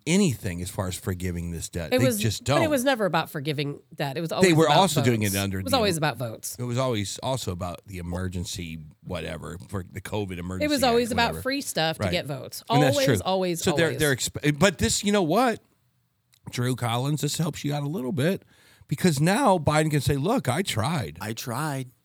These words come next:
Speaker 1: But I'll try
Speaker 3: I
Speaker 1: again if you
Speaker 3: tried.
Speaker 1: vote me back in."
Speaker 2: And those darn Republicans turned it down.
Speaker 3: Well, the basics for it, if you haven't had a chance to check it out, it would eliminate ten thousand dollars in federal student loans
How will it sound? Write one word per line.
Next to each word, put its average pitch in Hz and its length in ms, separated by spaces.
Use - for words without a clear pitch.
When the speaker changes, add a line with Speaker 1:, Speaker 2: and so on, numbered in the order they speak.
Speaker 1:
But 143 180
I'll 156 200
try 180 280
Speaker 3:
I 190 140
Speaker 1:
again 180 200
if 208 100
you 196 60
Speaker 3:
tried. 135 120
Speaker 1:
vote 143 180
me 165 100
back 156 260
in." 190 300
Speaker 2:
And 226 100
those 226 200
darn 220 340
Republicans 170 640
turned 156 280
it - 80
down. 131 320
Speaker 3:
Well, 214 320
the 180 120
basics 190 540
for 107 320
it, 117 60
if 135 140
you 135 80
haven't 127 160
had 123 100
a 113 60
chance 120 260
to 104 80
check - 280
it 104 80
out, 104 260
it 110 100
would 123 100
eliminate 139 460
ten 135 180
thousand 123 380
dollars 110 420
in 110 160
federal 123 400
student 127 500
loans 104 540